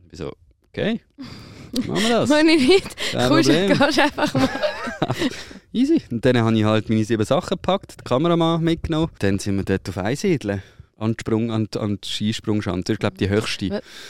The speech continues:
Speaker 1: Oder eine von der grössten Anlagen da, äh,
Speaker 2: In der Schweiz,
Speaker 1: in der
Speaker 2: oder wie?
Speaker 1: Schweiz, ja.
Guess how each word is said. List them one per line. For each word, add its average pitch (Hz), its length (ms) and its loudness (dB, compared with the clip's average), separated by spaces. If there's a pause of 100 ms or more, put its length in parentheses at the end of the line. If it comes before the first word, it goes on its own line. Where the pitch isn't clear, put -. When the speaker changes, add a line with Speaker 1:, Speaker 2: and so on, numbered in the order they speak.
(360)
Speaker 1:
Oder 101 200 0
eine 104 140 2
von 98 80 0
der 87 80 -2
grössten 92 360 -2
Anlagen 87 460 0
da, 85 200 -4 (160)
äh, 90 200 -4
Speaker 2:
In 226 100 -2
der 202 460 0
Schweiz, - 320 -10
Speaker 1:
in 185 100 -8
der 180 100 -6
Speaker 2:
oder 180 80 -4
wie? 175 80 -2
Speaker 1:
Schweiz, - 280 -12 (160)
ja. 87 120 -10